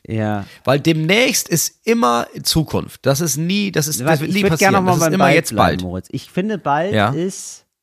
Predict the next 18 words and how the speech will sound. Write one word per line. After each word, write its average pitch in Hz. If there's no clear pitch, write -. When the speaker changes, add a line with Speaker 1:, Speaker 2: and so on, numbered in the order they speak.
Speaker 1:
in 160
den 151
näch-, 165
ich 156
finde 180
nicht 202
in 175
den 175
nächsten 160
dreihundertfünfundsechzig. 127
Ich -
würde 147
auch 143
sagen, 143
wenn 135
das 156
in 139
den, 143